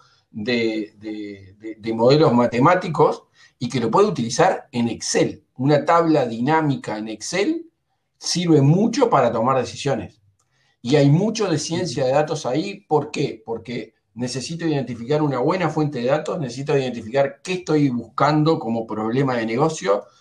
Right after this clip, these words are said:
necesito hacer un buen modelo predictivo y necesito entender para qué se van a utilizar estos datos, si es para un dashboard,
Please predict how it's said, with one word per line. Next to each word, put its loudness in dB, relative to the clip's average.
necesito 2
hacer 0
un 4
buen 2
modelo 4
predictivo -2
y 4
necesito -2
entender 0
para 0
qué -4
se -2
van 4
a -2
utilizar -4
estos -8
datos, 0
si -12
es -12
para -4
un -6
dashboard, 4